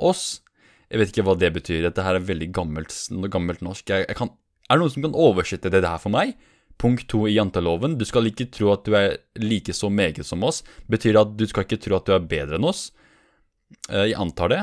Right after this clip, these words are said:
at du er mer enn oss, at du er verdt mer. Jeg håper det er det betyr, fordi ellers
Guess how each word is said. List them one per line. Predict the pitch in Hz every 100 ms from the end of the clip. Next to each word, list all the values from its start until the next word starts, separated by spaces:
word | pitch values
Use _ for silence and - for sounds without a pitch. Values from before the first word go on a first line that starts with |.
| 190
at | - -
du | 101
er | 104
mer | 87 76 85
enn | 92
oss, | 147 - -
at | -
du |
er | 95
verdt | 85 - 87
mer. | 135 - -
Jeg | 107
håper | 123 117 107
det |
er | 117
det | 87 80
betyr, | - 147
fordi | - 101 98 -
ellers | 104 113